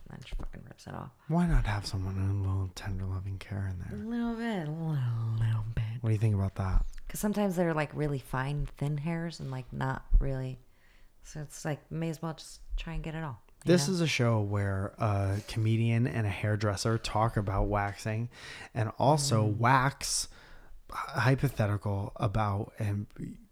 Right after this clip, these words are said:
Speaker 2: your relationship to stuff. People write in the show all the time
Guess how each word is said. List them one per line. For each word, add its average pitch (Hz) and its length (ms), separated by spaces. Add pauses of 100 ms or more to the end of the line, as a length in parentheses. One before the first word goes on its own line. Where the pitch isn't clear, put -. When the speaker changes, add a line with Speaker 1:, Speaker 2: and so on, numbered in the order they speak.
Speaker 2:
your 143 680 (320)
relationship 110 840 (300)
to - 140
stuff. - 560 (340)
People 117 280
write 101 260
in 147 320 (460)
the 113 80
show 156 500
all 135 160
the 113 100
time 156 420